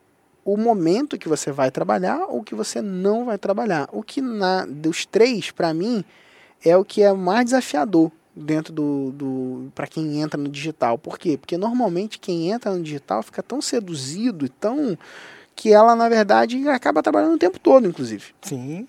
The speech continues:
Speaker 1: Né? Ela
Speaker 2: Sim.
Speaker 1: foi lá com aquele intuito de trabalhar menos, mas ela acaba trabalhando muito mais.
Speaker 2: É.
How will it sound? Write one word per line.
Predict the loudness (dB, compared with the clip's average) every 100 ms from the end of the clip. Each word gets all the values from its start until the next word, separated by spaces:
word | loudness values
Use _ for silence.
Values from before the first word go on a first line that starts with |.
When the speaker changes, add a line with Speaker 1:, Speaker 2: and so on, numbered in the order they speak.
| _ _ _ -8
Speaker 1:
Né? | 0 2 4
Ela | 4
Speaker 2:
Sim. | 2
Speaker 1:
foi | 4 10 12
lá | 12 12 10
com | 6 0
aquele | 4 2
intuito | 2 -4 0 0 0
de | 0
trabalhar | 4 8 8 8
menos, | 6 2 0
mas | -2
ela | -4
acaba | 0 0
trabalhando | 2 4 6 6
muito | 6 6
mais. | 6 6 4 -2
Speaker 2:
É. | -10